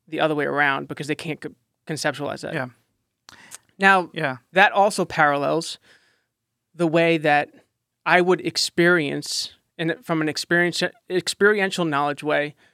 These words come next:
Speaker 1: um, wanting to pray more, right? Like, I can conceptualize that I should do that from am, ought, can, and will, but I don't truly know from an experience point that I should do that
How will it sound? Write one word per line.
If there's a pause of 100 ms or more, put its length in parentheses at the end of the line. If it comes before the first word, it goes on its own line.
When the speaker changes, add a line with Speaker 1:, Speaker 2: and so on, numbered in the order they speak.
(260)
Speaker 1:
um, (1400)
wanting
to
pray
more, (500)
right?
Like,
I
can
conceptualize
that
I
should
do
that (120)
from
am,
ought,
can,
and
will, (520)
but (160)
I
don't
truly
know
from
an
experience
point (640)
that (540)
I
should
do
that